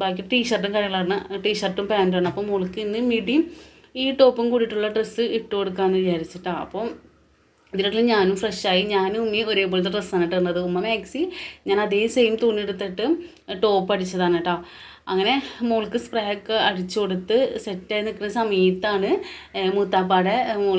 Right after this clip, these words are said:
ഇക്കാടെ മോൾ വന്നിട്ട് മുല്ലപ്പൂ വേണമെന്ന് ചോദിച്ചത് കേട്ടോ. പ്രതീക്ഷിക്കാണ്ട് ലിയ മോൾക്ക് പെരുന്നാൾക്ക് മുല്ലപ്പൂ കിട്ടി. അപ്പോൾ ഞാൻ പറഞ്ഞു കൊണ്ടാന്ന് പറഞ്ഞിട്ട്, ഉം, ലിയ മോൾക്ക് ഇതേ മുല്ലപ്പൂ എന്നൊക്കെ പറഞ്ഞിട്ട് കാണിച്ചു കൊടുക്കാനാണ് കേട്ടോ. അപ്പോൾ ലിയ മോൾക്ക്, ഏ, just അത് ഞാനൊന്ന് വെച്ച് കൊടുത്ത്. അപ്പോൾ ആ ടൈമിലൊന്നും ആൾ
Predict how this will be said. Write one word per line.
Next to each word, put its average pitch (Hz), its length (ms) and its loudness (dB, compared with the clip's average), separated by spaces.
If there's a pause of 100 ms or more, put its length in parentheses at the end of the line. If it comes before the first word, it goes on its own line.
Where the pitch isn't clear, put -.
(100)
ഇക്കാടെ 202 360 -2
മോൾ 214 160 0 (100)
വന്നിട്ട് 196 300 -2 (280)
മുല്ലപ്പൂ 220 400 2
വേണമെന്ന് 196 280 2
ചോദിച്ചത് 185 240 -4
കേട്ടോ. 175 160 -4 (100)
പ്രതീക്ഷിക്കാണ്ട് 190 880 0
ലിയ 220 120 4 (100)
മോൾക്ക് 190 300 2
പെരുന്നാൾക്ക് 190 420 0
മുല്ലപ്പൂ 262 340 0
കിട്ടി. 175 200 -2 (580)
അപ്പോൾ 190 220 2 (320)
ഞാൻ 254 140 -2
പറഞ്ഞു 254 240 -2
കൊണ്ടാന്ന് 220 380 2
പറഞ്ഞിട്ട്, 226 320 2 (380)
ഉം, 214 100 -6 (120)
ലിയ 208 160 2
മോൾക്ക് 202 240 0
ഇതേ 226 180 0
മുല്ലപ്പൂ 202 380 -2
എന്നൊക്കെ 214 280 -2
പറഞ്ഞിട്ട് 196 340 0
കാണിച്ചു 208 280 -2
കൊടുക്കാനാണ് 175 360 0
കേട്ടോ. 190 200 -2
അപ്പോൾ 180 220 0
ലിയ 175 200 6
മോൾക്ക്, 175 300 2 (800)
ഏ, 240 80 2 (140)
just 233 220 -2 (160)
അത് 240 100 2 (100)
ഞാനൊന്ന് 285 320 4
വെച്ച് - 300 -4
കൊടുത്ത്. 240 300 -2 (180)
അപ്പോൾ 196 240 -4
ആ - 20 2 (100)
ടൈമിലൊന്നും 247 560 0 (140)
ആൾ 208 120 0